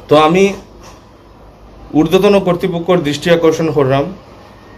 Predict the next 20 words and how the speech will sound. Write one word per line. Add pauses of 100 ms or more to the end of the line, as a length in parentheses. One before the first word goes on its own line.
(180)
বিভাগীয়
প্রকৌশলী, (680)
ডিসি
মহোদয়, (540)
ইউএনও
মহোদয়, (720)
আপনারা
আসলে (520)
এই
ব্রিজটা (120)
পর্যবেক্ষণ (100)
করবা, (140)
করিয়া (120)
দেখবা (160)
আসলে (540)
এটা (100)
সঠিক
মেজারমেন্ট (100)
অনুযায়ী (160)
যে